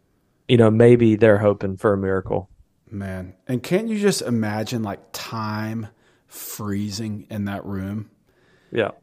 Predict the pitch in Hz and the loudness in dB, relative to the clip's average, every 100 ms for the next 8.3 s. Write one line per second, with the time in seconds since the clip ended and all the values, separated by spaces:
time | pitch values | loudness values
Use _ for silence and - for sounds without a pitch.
0 | _ - 127 113 107 101 104 _ _ _ | _ -8 -4 -2 -2 -6 -10 _ _ _
1 | _ _ _ _ - 104 117 107 120 - | _ _ _ _ -8 -2 0 0 -2 -2
2 | 120 117 98 104 95 87 87 - - 135 | -4 -4 -8 -10 -12 -12 -14 -14 -12 -10
3 | 117 101 98 104 107 - 107 101 101 101 | -10 -8 -10 -10 -10 -10 -12 -10 -8 -8
4 | - - - _ _ _ _ - 107 101 | -8 -10 -14 _ _ _ _ -10 -8 -8
5 | 104 95 95 85 82 _ _ 139 110 95 | -8 -8 -10 -10 -12 _ _ -18 -14 -12
6 | 92 87 95 - 76 76 - - _ _ | -12 -14 -16 -16 -18 -20 -20 -20 _ _
7 | _ - 123 113 110 95 113 107 104 104 | _ -8 -6 -6 -8 -10 -10 -8 -8 -10
8 | 98 98 - | -12 -14 -18